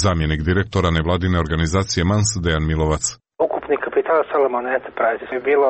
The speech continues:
Speaker 2: nešto oko hiljadu eura, gdje je država Crna Gora nije imala takozvani kolateral, odnosno nije imala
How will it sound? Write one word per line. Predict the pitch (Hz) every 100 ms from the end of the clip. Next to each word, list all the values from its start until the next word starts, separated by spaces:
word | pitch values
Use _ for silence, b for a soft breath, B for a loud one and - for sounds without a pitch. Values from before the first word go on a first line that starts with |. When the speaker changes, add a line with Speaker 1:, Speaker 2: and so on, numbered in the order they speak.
| 127
Speaker 2:
nešto | 143 - -
oko | - -
hiljadu | 123 135 127 - 120 - - 156
eura, | 151 151 143 139
gdje | 127 139 135
je | 139 139
država | 143 143 -
Crna | 147 139 139
Gora | 143 139
nije | 147 151 139
imala | 139 139 135 - -
takozvani | - 131 143 135 123 -
kolateral, | 131 127 - 135 131 117
odnosno | 117 - - 123
nije | 135 131
imala | 135